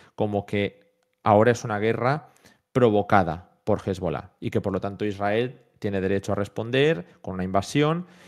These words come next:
y sin embargo lo que quieren es, eh, ya que se va a dar esta guerra, en lugar de elegir ellos los términos y llevar la iniciativa, no quieren asumir, ¿no? ese coste que han asumido, por ejemplo, los rusos de una manera bastante más dura. Eh,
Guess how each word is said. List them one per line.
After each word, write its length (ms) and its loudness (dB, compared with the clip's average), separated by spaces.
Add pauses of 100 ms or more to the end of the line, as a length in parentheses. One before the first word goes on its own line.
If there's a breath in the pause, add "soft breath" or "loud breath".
y 60 -6
sin 160 -2
embargo 340 4
lo 120 6
que 140 0
quieren 640 2
es, 360 0
eh, 400 0
ya 180 0
que 80 -2
se 160 -2
va 80 0
a 40 0
dar 120 2
esta 280 -4
guerra, 440 -2 (460 soft breath)
en 140 -6
lugar 260 4
de 80 4
elegir 340 0
ellos 200 2
los 180 -4
términos 380 -2
y 40 -4
llevar 200 2
la 100 0
iniciativa, 840 -4
no 120 -6
quieren 220 -4
asumir, 420 -6
¿no? 120 -4
ese 180 -6
coste 300 -6
que 80 -8
han 120 -10 (100)
asumido, 420 -6
por 120 -4
ejemplo, 260 -6
los 140 -2
rusos 380 -2
de 60 -4
una 100 -4
manera 300 -2
bastante 380 -6
más 180 -6
dura. 300 0 (560 loud breath)
Eh, 800 4